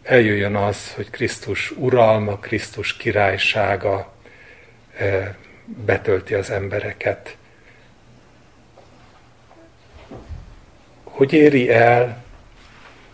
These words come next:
Igazából nem tudjuk. Nem tudjuk, hogy miért és mikor jön el az a pillanat, amikor egy-egy ember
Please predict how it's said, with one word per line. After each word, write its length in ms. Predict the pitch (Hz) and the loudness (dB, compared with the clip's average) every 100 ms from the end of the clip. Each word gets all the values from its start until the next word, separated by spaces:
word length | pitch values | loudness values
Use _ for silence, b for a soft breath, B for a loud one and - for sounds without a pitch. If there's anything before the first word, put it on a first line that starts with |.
| B - | B -4
Igazából 600 | 202 208 190 151 127 123 | 4 6 6 6 6 6
nem 320 | 131 101 98 | 4 0 -4
tudjuk. 640 | 107 92 107 - - - - B B B B B B | -10 -10 -8 -8 -10 -16 -18 B B B B B B
Nem 160 | - 196 | 2 4
tudjuk, 320 | 185 135 117 | 4 4 4
hogy 180 | 127 117 | 4 4
miért 460 | 156 139 110 101 98 | 6 6 6 4 0
és 140 | - | -2
mikor 380 | 143 139 120 104 | -2 -2 0 2
jön 180 | 104 101 | 2 0
el 120 | 104 | -2
az 140 | 110 | 2
a 80 | 104 | 0
pillanat, 440 | - 117 104 101 | 0 0 0 0
amikor 380 | 117 101 95 - | -2 -2 -2 2
egy-egy 360 | 123 120 101 98 | 2 2 -2 -2
ember 720 | 117 113 107 110 104 101 | -2 0 2 2 4 2